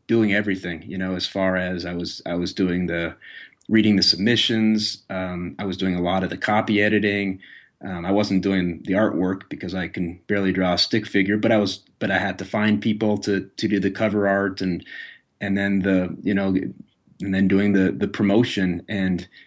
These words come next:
you know, at some point it just, it just wears on you. There's, there's so much, plus, you know, I've got a day job and I've got, and I've got kids. And I think a lot of publishers are kind of in that same boat, um, of, of knowing how much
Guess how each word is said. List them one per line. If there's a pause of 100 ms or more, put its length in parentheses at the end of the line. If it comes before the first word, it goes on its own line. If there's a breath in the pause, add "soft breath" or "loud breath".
(280 soft breath)
you
know,
at
some
point
it
just,
it
just
wears
on
you.
There's,
there's
so
much,
plus,
you
know,
I've
got
a
day
job
and
I've
got,
and
I've
got
kids.
And
I
think
a
lot
of
publishers
are (840)
kind
of
in
that
same
boat, (580 loud breath)
um, (640 soft breath)
of,
of
knowing
how
much